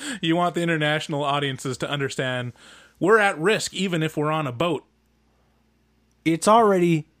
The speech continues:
Speaker 2: attacked boats in the past.
Speaker 1: Do you understand? Yeah. All right, there's,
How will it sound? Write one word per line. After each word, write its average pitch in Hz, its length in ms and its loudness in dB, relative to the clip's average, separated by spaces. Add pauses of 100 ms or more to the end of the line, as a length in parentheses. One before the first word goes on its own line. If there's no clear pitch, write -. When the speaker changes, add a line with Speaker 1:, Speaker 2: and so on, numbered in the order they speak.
(240)
Speaker 2:
attacked 240 640 2
boats 156 560 4 (100)
in 185 160 2
the 202 80 4
past. 240 680 2 (180)
Speaker 1:
Do 143 100 -8
you 131 80 -2
understand? 170 600 -4 (1600)
Yeah. 113 280 -10 (3000)
All 160 100 -2
right, 135 180 -4
there's, 165 260 -2